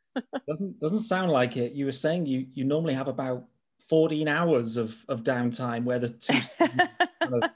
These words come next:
Speaker 2: interlink. So, um, you know, not, not, not quite the same this year, but what about baseball? Obviously, the Marlins, we'll get to the twenty twenty year and how it played out, but, you know, the Marlins, uh,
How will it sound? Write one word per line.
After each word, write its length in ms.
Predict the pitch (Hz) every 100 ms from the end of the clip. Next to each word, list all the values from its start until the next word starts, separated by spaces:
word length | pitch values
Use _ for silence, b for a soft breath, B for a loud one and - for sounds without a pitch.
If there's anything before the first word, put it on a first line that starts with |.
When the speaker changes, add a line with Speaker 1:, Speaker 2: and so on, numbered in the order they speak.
| -
Speaker 2:
interlink. 520 | 135 123 127 135 113 113
So, 400 | - 117 110 - _ B B B B B
um, 520 | 131 123 120 120 120 -
you 80 | 135
know, 60 | 123
not, 280 | 139 156 160
not, 260 | 151 -
not 200 | 156 151
quite 180 | - 151
the 80 | 135
same 320 | - 143 135
this 260 | 156 156 -
year, 200 | 127 120
but 320 | 131 131 - b b b
what 260 | 165 170 233
about 300 | 269 254 226
baseball? 480 | 233 226 185 156
Obviously, 260 | 156 160 165
the 80 | 143
Marlins, 720 | 147 180 180 175 165 143 - 151
we'll 100 | 160
get 220 | 175 170
to 100 | 165
the 80 | 143
twenty 300 | - 143 135
twenty 260 | 147 131
year 300 | 131 143 143
and 100 | 123
how 140 | 131 127
it 120 | 127
played 280 | 131 120 135
out, 280 | 139 117
but, 280 | 120 120 - _ _
you 120 | 147
know, 260 | 135 127 127
the 100 | 123
Marlins, 800 | 139 156 156 147 139 127 127 - _ _ _
uh, 280 | 117 107 -